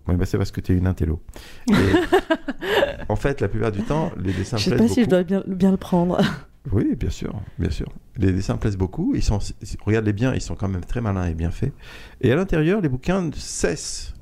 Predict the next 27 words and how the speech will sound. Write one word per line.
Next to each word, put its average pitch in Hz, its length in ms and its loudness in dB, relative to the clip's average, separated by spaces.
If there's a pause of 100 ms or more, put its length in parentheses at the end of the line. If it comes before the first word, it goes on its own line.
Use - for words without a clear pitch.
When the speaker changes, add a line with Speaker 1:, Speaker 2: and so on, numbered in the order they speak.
Speaker 1:
d'être 104 420 -2
simplement 131 640 0
du 98 160 -4
dessin 110 440 0
rigolo. 101 440 0 (420)
Et - 80 4
les 156 100 4
conseils 135 340 2
donnés, 117 440 2 (360)
peut-être - 300 -2
pas - 80 0 (100)
pour - 140 -4
celui-là, 104 240 2
parce - 140 0
que - 80 -6
celui-là, 101 200 0
il 90 160 -2
est 87 100 0
un 80 60 0
peu 90 200 2
rigolo, 87 440 2
Speaker 2:
Mhm. 202 260 -8 (120)
Speaker 1:
par - 100 2
exemple, 98 260 -4
pour 90 120 -2
les 87 160 0
autres, 139 220 -2